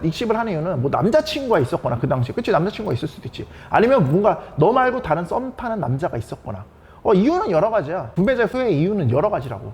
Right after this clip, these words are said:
근데 이유가 뭔지는 알 수 없지만 아무튼 톡이 이심 났잖아. 그럼 그냥 뭐야? 경건하게, 어? 방생해 주시는 걸로.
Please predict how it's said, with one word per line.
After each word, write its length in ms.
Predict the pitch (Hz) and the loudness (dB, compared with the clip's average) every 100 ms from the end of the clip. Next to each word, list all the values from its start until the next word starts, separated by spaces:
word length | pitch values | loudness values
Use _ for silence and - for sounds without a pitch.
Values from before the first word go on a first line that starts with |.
| - | -6
근데 120 | 190 | -2
이유가 200 | 170 240 | 2 2
뭔지는 400 | 127 160 220 240 | 4 4 2 -2
알 80 | 131 | -2
수 100 | 151 | -4
없지만 320 | 135 160 220 - - - | -8 -4 -4 -4 -14 -2
아무튼 400 | 165 247 214 - | 0 0 -6 -6
톡이 220 | 262 240 135 | -6 -2 -2
이심 220 | - 190 | 0 -4
났잖아. 420 | 127 - 156 123 | -4 -4 -4 -4
그럼 180 | 143 135 | -4 -2
그냥 180 | 120 110 | 0 0
뭐야? 240 | 117 - - - - | 0 -2 -4 -20 -8
경건하게, 800 | 113 135 156 165 127 107 135 120 - | -2 0 0 0 -2 -4 -6 -8 -10
어? 160 | - 196 - | -10 -10 -4
방생해 520 | 117 131 170 160 196 | 2 2 2 -4 -6
주시는 340 | - - 151 | -10 -10 -8
걸로. 160 | 123 | -8